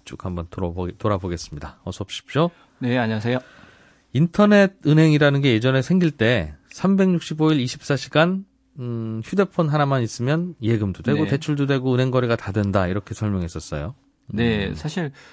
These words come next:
Speaker 2: 뭐 말 그대로 똑같습니다. 사실 은행이라는 거는 어떤 업무를 보는지 다들 아시잖아요. 그래서
Speaker 1: 예.
Speaker 2: 인터넷 은행도 은행 법에 따라서 설립된 은행인데
Speaker 1: 음.
Speaker 2: 다만 이제 어떤 방식을 써야 되느냐, 이제 전자금융거래 방식이라고 해서 모바일이나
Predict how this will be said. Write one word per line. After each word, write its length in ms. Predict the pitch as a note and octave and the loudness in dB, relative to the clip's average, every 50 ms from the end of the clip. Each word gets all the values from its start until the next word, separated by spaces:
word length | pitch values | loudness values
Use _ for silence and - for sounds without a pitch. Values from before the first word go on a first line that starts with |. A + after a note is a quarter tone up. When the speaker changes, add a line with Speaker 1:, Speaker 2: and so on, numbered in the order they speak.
| - _ _ _ | -20 _ _ _
Speaker 2:
뭐 220 | D3+ D3+ C#3+ B2 - _ _ _ _ _ _ _ _ | -6 -4 -4 -6 -8 _ _ _ _ _ _ _ _
말 160 | - B2 C#3 | -4 -2 -2
그대로 460 | C#3+ C#3 C3+ C#3+ C3+ C3 A#2 G#2+ G2 G2+ _ | -2 0 0 0 0 2 0 -2 -4 -6 _
똑같습니다. 500 | - - - C#3 - - A#2+ G2 F#2 G2 | -12 -8 -8 -8 -6 -4 -6 -4 -4 -4
사실 320 | - C#3 C#3 C#3+ C3+ - - | -4 -6 -6 -6 -8 -4 -2
은행이라는 520 | D3 D#3+ G3 F#3+ F3 D#3+ D#3 D3+ D3 C#3 | 0 2 2 2 2 2 0 0 0 0
거는 340 | C3 B2+ C3 B2+ A#2 G#2+ G#2+ - | 0 0 0 0 0 -2 -4 -6
어떤 240 | - A2+ - E3+ D3 | -8 -4 -2 0 0
업무를 240 | A#2 A#2+ B2+ C3 A#2 | 0 0 0 0 -2
보는지 320 | G#2+ G#2+ A2+ A2 F#2+ G2 | -2 -2 -4 -4 -4 -8
다들 320 | - - G2 F#2 G#2 G2 E2+ _ | -12 -12 -10 -8 -8 -10 -10 _
아시잖아요. 580 | - - E2+ - - B2 G#2 F#2 F#2+ G#2+ C3+ | -14 -14 -14 -10 -8 -6 -6 -4 -4 -4 0
그래서 240 | C3 A2+ A2 G2 F2 | 2 2 2 2 0
Speaker 1:
예. 80 | D#2+ D2 C#2+ - - - | -2 -4 -8 -12 -16 -6
Speaker 2:
인터넷 400 | - C3+ C3+ F#3 F3+ F#3+ F3 - | -4 -2 0 0 0 0 -2 0
은행도 540 | - B2+ B2+ B2+ B2+ A#2+ C3+ E3+ F#3 G3 F#3 - - | 0 2 2 2 2 0 0 -2 -2 -4 -6 -4 -2
은행 180 | C3 C#3 D#3+ D3 | 0 0 0 -2
법에 280 | - - G#2 G2 D3 | -4 -6 -4 -4 -4
따라서 260 | C#3+ - C#3+ B2 A#2 A2 - | -4 -2 -4 -4 -4 -8 -8
설립된 420 | - E3 D3 C#3+ - - C3+ B2+ - - | -8 -8 -8 -8 -6 -6 -6 -6 -4 -2
은행인데 580 | A2+ B2 C#3 B2 G#2 G2 F#2+ A#2+ C3+ A2 E2+ - - | 0 2 2 2 0 -2 -2 -4 -4 -6 -6 -6 -6
Speaker 1:
음. 260 | G2 F2 D#2+ D#2 D2+ | -4 -4 -4 -6 -8
Speaker 2:
다만 440 | D2 D#2+ G2 G#2 G#2 C3 E3 D#3 C#3 | -6 -4 -2 0 0 0 0 0 -4
이제 240 | A#2 C3 C3+ C#3+ - | -4 -4 -6 -6 -6
어떤 320 | - G2+ - - F3+ F#3 F3 | -8 -8 -2 -2 -2 0 0
방식을 360 | E3+ D3+ C#3 C#3+ D3 B2+ B2 | -2 -4 -4 -4 -6 -6 -6
써야 220 | - D3 D3+ D#3+ | -4 -2 -2 -2
되느냐, 460 | C3+ B2 G#2+ G2 F#2+ G2 A#2 A#2 G2+ G2 _ _ _ _ _ _ | 0 -2 -2 -2 -2 -2 -4 -4 -6 -8 _ _ _ _ _ _
이제 220 | _ F#2+ F#2+ - - - _ - | _ -12 -12 -12 -12 -20 _ -10
전자금융거래 680 | - - A#2 C#3+ F#3+ G#3+ G3 F#3 E3+ D#3 C3+ B2+ A#2+ A2+ | -2 0 2 4 4 2 2 0 0 -2 -2 -2 -2 -2
방식이라고 680 | A2 G2+ G#2 G2 - - - - - - G#2+ G2 G2 | -4 -6 -8 -8 -10 -14 -12 -10 -8 -6 -6 -6 -6
해서 200 | G2 F#2+ - A2+ | -8 -10 -10 -10
모바일이나 640 | G2+ F2 G2 G#2 G#2+ B2 B2 A2+ G2+ G2 G2 G#2+ B2+ | -8 -6 -6 -4 -2 -2 -2 -2 -2 -4 -6 -6 -8